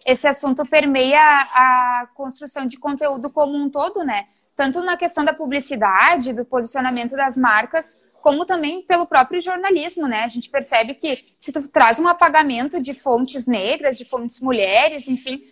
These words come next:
tu também não, não faz com que os leitores reconheçam a importância de falar sobre isso, ou até na hora de ilustrar uma matéria, se tu escolhe só fotos de pessoas brancas num arquivo de fotos, por exemplo,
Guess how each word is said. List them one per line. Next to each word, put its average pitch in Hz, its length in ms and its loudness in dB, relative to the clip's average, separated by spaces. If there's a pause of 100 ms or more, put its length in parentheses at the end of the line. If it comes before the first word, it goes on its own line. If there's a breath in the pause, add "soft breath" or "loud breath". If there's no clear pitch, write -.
(120 soft breath)
tu 311 80 -4
também 320 320 2
não, 370 340 0
não 277 220 0
faz 262 260 2
com 311 100 -2
que 302 100 -12
os 262 80 -4
leitores 277 640 0
reconheçam 277 640 -2
a - 20 -8
importância 262 520 -6
de - 100 -14
falar 226 240 6
sobre 240 300 -4
isso, 226 500 -2 (340 soft breath)
ou - 120 4
até 285 240 4
na 294 140 2
hora 294 180 0
de 262 100 -8
ilustrar 302 480 -2
uma 330 140 -6
matéria, 262 420 -4
se 233 160 -12
tu - 80 -12
escolhe 277 460 0
só 277 260 -2
fotos 269 400 -2
de - 80 -16
pessoas 254 480 -6
brancas 233 720 -4 (400)
num 269 240 2
arquivo 269 340 0
de 240 140 -8
fotos, 247 420 2
por 285 140 -6
exemplo, 262 500 -4